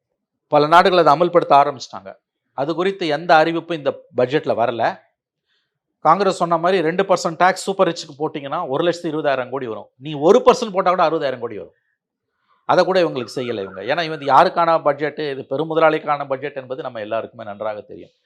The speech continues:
அந்த மாதிரி வந்து நிரம்ப விஷயங்களை வந்து நம்ம வந்து இதுல சொல்லலாம். நொரேகா ஸ்கீம், அந்த மகாத்மா காந்தி ஊரக வேலைவாய்ப்பு திட்டத்துக்கு அந்த அவுட்லே வந்து இந்த ஆண்டு ஒரு லட்சத்தி அஞ்சாயிரம் கோடி,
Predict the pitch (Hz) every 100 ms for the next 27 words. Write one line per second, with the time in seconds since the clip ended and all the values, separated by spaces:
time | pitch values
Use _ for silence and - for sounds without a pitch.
0 | _ _ _ 175 208 240 226 226 220 190
1 | 220 220 196 - 208 185 175 175 156 147
2 | 143 151 131 120 135 127 127 147 131 170
3 | 165 147 - 143 127 117 110 110 107 113
4 | 147 156 143 139 131 139 139 131 127 127
5 | 120 120 117 101 127 151 120 113 160 -
6 | 156 139 131 143 127 131 135 143 120 135
7 | 131 - 143 113 117 107 98 104 98